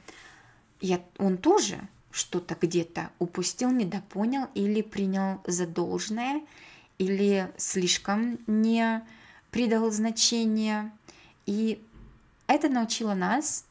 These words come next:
слушать друг друга. Очень-таки сильно слушать друг друга. Вот это пре-, номер од-, номер один и два, наверное, да?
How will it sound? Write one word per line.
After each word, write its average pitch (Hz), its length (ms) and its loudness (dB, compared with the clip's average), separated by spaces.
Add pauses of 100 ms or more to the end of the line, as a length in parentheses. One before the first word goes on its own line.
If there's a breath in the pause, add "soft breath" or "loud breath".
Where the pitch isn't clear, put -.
слушать 202 380 -6
друг 185 160 -4
друга. 175 300 -8 (420)
Очень-таки - 640 -6
сильно 180 400 -2
слушать - 380 -8
друг 202 160 -2
друга. 190 260 -2 (840 loud breath)
Вот 208 160 -2
это 294 320 2 (200)
пре-, 233 220 0
номер 220 540 0
од-, 214 220 -2
номер 202 600 0
один 190 360 0
и 185 200 -4
два, 175 300 -4
наверное, 160 480 -10
да? 247 240 0